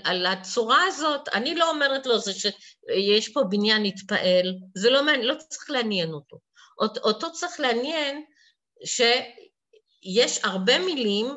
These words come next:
שהן, הן, אה, בנויות אותו, אה, באותה,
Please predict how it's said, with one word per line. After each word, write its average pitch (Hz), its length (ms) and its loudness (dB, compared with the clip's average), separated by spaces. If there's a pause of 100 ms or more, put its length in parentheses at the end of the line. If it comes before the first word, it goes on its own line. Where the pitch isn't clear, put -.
(140)
שהן, 226 460 0 (380)
הן, 214 240 -2
אה, 208 160 2 (100)
בנויות 240 460 0
אותו, 202 240 -4 (380)
אה, 196 240 -2
באותה, 226 640 2